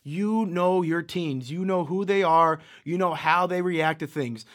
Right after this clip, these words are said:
So you understand better than we do subjectively for your child, your teen, on how to approach it. But if we go in with a game plan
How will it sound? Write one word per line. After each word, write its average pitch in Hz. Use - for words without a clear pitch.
So -
you 202
understand 190
better 170
than 170
we 180
do 156
subjectively 160
for 156
your 160
child, 160
your 165
teen, 156
on 170
how 175
to 165
approach 185
it. 107
But 185
if 165
we 202
go 214
in 185
with 165
a 156
game 151
plan 196